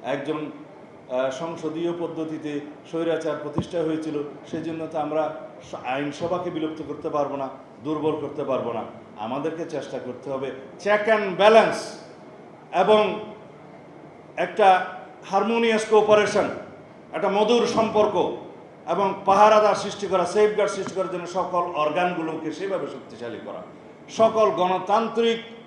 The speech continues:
এবং সাংবিধানিক প্রতিষ্ঠানগুলোকে শক্তিশালী ভিত্তির উপর দাঁড় করানো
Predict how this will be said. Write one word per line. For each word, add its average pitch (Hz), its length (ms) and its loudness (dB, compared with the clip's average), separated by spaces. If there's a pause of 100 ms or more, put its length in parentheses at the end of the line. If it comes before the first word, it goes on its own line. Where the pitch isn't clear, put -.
(680)
এবং 175 420 4
সাংবিধানিক 240 680 2 (100)
প্রতিষ্ঠানগুলোকে 196 1080 0 (180)
শক্তিশালী 233 600 4
ভিত্তির 196 320 0
উপর 180 140 0
দাঁড় 156 360 2
করানো 143 320 2